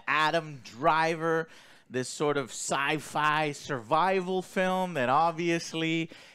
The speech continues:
is referencing sixty-five million years ago. So you got Adam Driver, and you got fucking dinosaurs.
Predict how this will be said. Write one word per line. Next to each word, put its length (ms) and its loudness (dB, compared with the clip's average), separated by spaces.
is 160 -6
referencing 840 -2
sixty-five 960 0
million 540 -2
years 400 0
ago. 480 2
So 120 -12
you 80 4
got 80 4
Adam 320 2
Driver, 520 4
and 380 -4
you 60 -2
got 120 -6
fucking 440 -8
dinosaurs. 1040 2